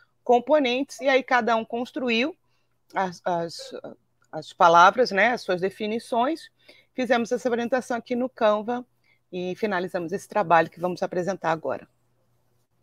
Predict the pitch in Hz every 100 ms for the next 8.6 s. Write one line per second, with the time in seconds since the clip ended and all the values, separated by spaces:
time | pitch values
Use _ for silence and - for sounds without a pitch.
0 | _ _ _ _ _ _ - - - 554
1 | 571 - 539 539 _ - 679 659 _ _
2 | - - - - - - 233 226 226 233
3 | 220 220 - 226 220 208 208 202 202 196
4 | - 196 185 196 233 220 202 226 220 226
5 | 247 - 339 - 233 220 - - 202 185
6 | 196 160 214 214 - 254 214 202 247 _
7 | _ _ _ 190 208 220 220 233 - 240
8 | - 214 220 240 302